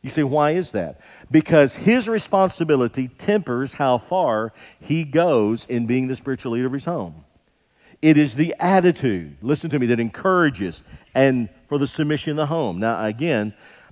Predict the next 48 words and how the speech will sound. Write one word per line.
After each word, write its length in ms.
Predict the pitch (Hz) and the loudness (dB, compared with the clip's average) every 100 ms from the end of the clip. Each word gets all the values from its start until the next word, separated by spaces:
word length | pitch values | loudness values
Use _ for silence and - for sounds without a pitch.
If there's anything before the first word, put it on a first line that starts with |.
| - | -6
I'm 140 | 117 | -2
not 140 | 139 131 | 0 0
saying 160 | 143 | -2
that 160 | 131 110 | -4 -4
you're 120 | 131 | 0
off 160 | 123 113 | 0 0
the 100 | 101 | -2
hook 360 | 117 165 - - | -2 -4 -8 -8
at 140 | 107 110 | -2 0
all 200 | 120 120 | 0 0
whatsoever, 640 | 117 - 139 127 95 156 - _ _ _ _ _ _ _ 107 | -4 -4 0 0 -2 -10 -16 _ _ _ _ _ _ _ -10
and 100 | 104 | -6
you 80 | 123 | -4
shouldn't 320 | 156 139 127 | -2 -2 -4
submit 380 | - 120 135 135 | -6 -2 0 0
because 300 | 123 123 143 | -2 -2 -2
he's 180 | 143 | -4
not 200 | 139 117 | -2 -4
functioning 560 | - 139 139 - 135 131 | 0 -2 -2 -4 -6 -4
the 80 | 123 | -2
role 280 | 131 139 139 | 0 0 2
that 140 | 147 | 0
he 160 | 139 180 | 0 -6
should 220 | - 123 | -6 -6
function 400 | 117 101 - 92 | -4 -6 -6 -8
in. 240 | 87 64 - _ _ _ _ _ _ _ _ _ _ | -8 -12 -20 _ _ _ _ _ _ _ _ _ _
One 200 | 95 131 | -2 0
of 40 | 143 | 0
the 80 | |
things 260 | 143 139 117 | 0 0 -2
you 80 | 117 | -2
gotta 180 | 135 127 | 0 0
remember, 380 | 123 135 156 120 | 0 0 0 0
what 160 | 127 | 0
did 80 | 131 | 0
he 80 | 123 | -2
say? 260 | - 147 101 | 0 0 0
He 140 | 117 | -2
said, 200 | - 110 | -4 -4
"No, 120 | 127 | -2
you 260 | 120 131 143 | -4 -4 -4
do 220 | 131 147 | -2 0
this 200 | 135 123 | 0 0
as 220 | 123 113 | 0 -2
what? 220 | 139 120 - | -2 -4 -2
Unto 280 | 127 123 127 | -4 -4 -6
the 80 | 113 | -6
Lord." 420 | 135 139 57 | -6 -8 -10